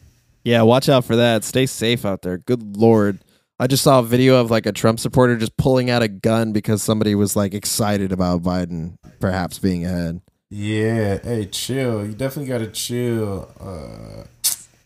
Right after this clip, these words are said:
Speaker 2: <sighs> stay peaceful, Americans.
Speaker 1: Yeah.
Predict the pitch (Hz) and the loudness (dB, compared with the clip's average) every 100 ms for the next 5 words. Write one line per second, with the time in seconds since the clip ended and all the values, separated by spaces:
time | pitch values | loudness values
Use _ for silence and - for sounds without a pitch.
0 | _ _ _ _ _ _ _ _ _ _ | _ _ _ _ _ _ _ _ _ _
1 | _ - - - 76 - - - - 87 | _ -20 -16 -14 -16 -18 -16 -12 -8 -6
2 | 71 90 87 - 85 80 82 85 87 104 | -6 -4 -4 -6 -6 -4 -4 -4 -4 -4
3 | 104 101 | -2 -2